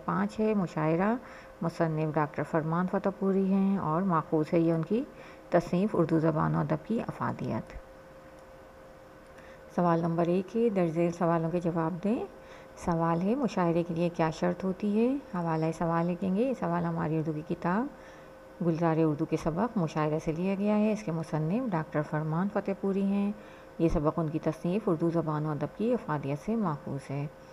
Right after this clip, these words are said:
जवाब है, मुशायरा किसी भी किस्म का हो, इसकी एक शर्त ये है कि महफिल में कई शायर जमा होकर अपना कलाम पेश करें।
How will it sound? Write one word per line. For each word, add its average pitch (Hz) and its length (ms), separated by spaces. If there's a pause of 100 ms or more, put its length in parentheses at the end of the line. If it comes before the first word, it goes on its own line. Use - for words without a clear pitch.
(240)
जवाब 165 360
है, 208 100
मुशायरा 165 440
किसी 175 260
भी 220 120
किस्म 160 320
का 160 100
हो, 160 180
इसकी 214 280
एक 151 80
शर्त 156 280
ये 160 120
है 180 180 (420)
कि 185 60
महफिल 175 360
में 196 140
कई 220 220
शायर 170 320
जमा 151 240
होकर 151 240
अपना 165 220
कलाम 139 360
पेश 185 280
करें। 226 260